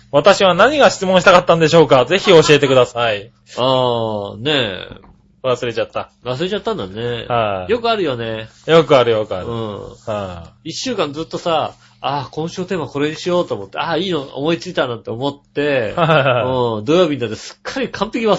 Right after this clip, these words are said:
Speaker 2: れてる時ありますもんね。
Speaker 1: あ、そうなんだ。
Speaker 2: で、その場で思い出して、思う、その場で考えて、
Speaker 1: はいはい。
Speaker 2: 書いちゃうから忘れちゃうんだよね。
Speaker 1: あー、
Speaker 2: 最終的にね。
Speaker 1: なるほどね。
Speaker 2: うん。
Speaker 1: はい。
Speaker 2: 忘れちゃいますよね。
Speaker 1: 何を聞こうとしたの？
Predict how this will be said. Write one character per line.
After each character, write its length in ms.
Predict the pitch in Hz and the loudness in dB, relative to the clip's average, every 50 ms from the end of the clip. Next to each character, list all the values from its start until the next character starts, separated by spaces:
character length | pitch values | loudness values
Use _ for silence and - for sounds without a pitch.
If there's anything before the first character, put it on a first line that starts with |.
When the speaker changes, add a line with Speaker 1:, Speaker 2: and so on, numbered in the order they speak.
| 180 | 0
Speaker 2:
れ 60 | 185 | -4
て 80 | 170 180 | -4 -6
る 60 | 170 | -6
時 160 | 175 165 135 | -4 -4 -4
あ 20 | 117 | -4
り 60 | 110 | -4
ま 80 | 117 113 | -6 -10
す 100 | 113 104 | -10 -12
も 80 | 92 | -14
ん 60 | 92 | -12
ね。 220 | 98 120 127 120 - - - | -12 -12 -12 -12 -14 -12 -4
Speaker 1:
あ、 220 | - 151 156 156 127 - | 0 2 2 2 0 -2
そ 260 | - - - - - | -8 -14 -6 0 2
う 40 | 190 | 2
な 60 | - | 4
ん 40 | 175 | 4
だ。 60 | - | 2
Speaker 2:
で、 20 | 214 | 0
そ 0 | |
の 80 | 214 | 2
場 160 | 214 226 226 214 | 0 0 2 2
で 80 | 226 | 4
思 300 | 220 214 208 202 214 214 208 | 4 4 2 2 0 0 2
い 20 | |
出 140 | 208 214 208 | 0 0 -2
し 100 | - - | -4 -6
て、 80 | - | -8
思 240 | 190 196 196 208 202 | -8 -4 -2 -2 -2
う、 100 | 202 202 - _ _ _ _ - | -2 -4 -8 _ _ _ _ -14
そ 100 | 202 208 | -12 -10
の 80 | 214 | -8
場 100 | 220 220 | -6 -4
で 120 | 220 233 226 | -4 -4 -4
考 180 | - 277 185 185 | -4 -4 -4 -2
え 180 | 202 196 190 185 | -2 -2 -2 -4
て、 500 | - _ 247 240 240 226 202 170 139 123 | -4 _ 4 6 6 6 4 0 -2 0
Speaker 1:
は 160 | 143 143 131 | 0 0 0
い 60 | 113 | 0
は 60 | 107 101 | -2 -2
い。 20 | |
Speaker 2:
書 80 | 147 147 | -2 -2
い 80 | 139 | -2
ち 80 | 139 143 | -2 -2
ゃ 40 | 131 | -4
う 40 | 123 | -2
か 120 | - 180 | -2 -2
ら 120 | 180 156 | -2 0
忘 220 | 120 117 117 - 120 | 2 0 0 0 -2
れ 80 | 123 | -4
ち 100 | 113 - | -2 -2
ゃ 60 | 120 110 | -2 -4
う 20 | |
ん 60 | 98 | -4
だ 80 | 87 90 | -8 -10
よ 60 | 92 | -10
ね。 100 | 120 147 | -6 -4
Speaker 1:
あ 0 | |
ー、 400 | 143 139 135 135 131 127 123 123 | 0 2 4 4 4 4 2 2
Speaker 2:
最 100 | 117 113 110 107 107 | 0 0 -2 -2 -4
終 80 | 101 | -4
的 80 | 104 101 | -6 -6
に 60 | 98 98 | -8 -10
ね。 60 | 104 110 | -10 -10
Speaker 1:
な 80 | 110 | -10
る 80 | 107 101 | -10 -10
ほ 260 | 101 98 101 110 127 | -10 -10 -8 -6 -4
ど 40 | 156 | -4
ね。 100 | 180 190 | -4 -4
Speaker 2:
う 60 | 117 113 110 107 104 98 92 87 90 - _ _ _ 127 | -6 -8 -10 -8 -8 -10 -12 -14 -16 -20 _ _ _ -4
ん。 40 | 120 | -4
Speaker 1:
は 300 | 113 110 98 98 90 87 85 - _ | -4 -4 -4 -8 -10 -14 -18 -20 _
い。 40 | - | -16
Speaker 2:
忘 180 | 107 107 101 120 | -16 -14 -12 -10
れ 80 | 131 | -10
ち 100 | 131 - | -6 -6
ゃ 40 | 147 | -4
い 40 | 143 | -4
ま 120 | 143 139 | -4 -6
す 100 | 131 - | -8 -10
よ 140 | 101 90 90 | -12 -14 -14
ね。 400 | 90 101 110 110 110 117 120 120 | -12 -10 -10 -8 -8 -10 -10 -12
Speaker 1:
何 320 | 135 135 135 143 143 139 131 | -12 -6 -4 -2 -2 0 -2
を 240 | 123 113 110 107 101 | -2 -4 -6 -8 -10
聞 140 | - - | -12 -12
こ 80 | - 107 | -10 -10
う 40 | 95 | -10
と 60 | 101 | -12
し 60 | 92 | -12
た 140 | - - 95 | -12 -10 -10
の？ 200 | 107 135 156 - | -8 -10 -12 -14